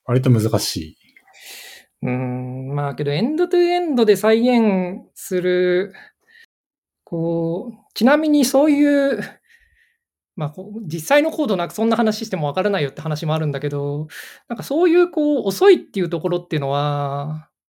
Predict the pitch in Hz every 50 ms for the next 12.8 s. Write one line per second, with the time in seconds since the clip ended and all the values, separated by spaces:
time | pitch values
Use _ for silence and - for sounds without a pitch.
0 | _ _ _ _ _ _ _ _ _ _ _ _ _ _ _ _ _ _ _ _
1 | - 277 294 311 - 160 - - 196 247 330 370 381 370 359 359 359 349 - -
2 | 294 277 269 269 269 277 214 - - 208 - _ _ _ _ _ _ _ _ _
3 | _ _ _ _ _ _ _ _ _ _ _ _ _ _ _ _ _ _ - -
4 | - 196 233 330 349 349 302 277 214 180 151 143 143 - _ _ _ _ _ _
5 | - 160 151 147 196 311 381 381 - - _ - 381 381 370 - 233 196 180 151
6 | 190 190 180 175 160 151 139 143 143 220 233 233 233 - 247 247 247 240 240 175
7 | 156 - 175 170 170 156 185 185 190 202 196 175 151 151 160 147 160 151 147 143
8 | 143 147 151 143 135 - - 139 135 139 147 160 180 185 190 _ _ _ _ _
9 | _ _ _ _ _ _ - - 156 170 269 359 392 339 190 165 156 151 156 208
10 | 196 175 151 - - 143 - 147 147 143 139 143 143 139 139 135 139 139 147 -
11 | - - 285 330 349 349 330 349 339 - 277 247 294 320 330 330 320 311 302 -
12 | _ _ _ _ _ _ _ _ _ - 285 294 294 277 214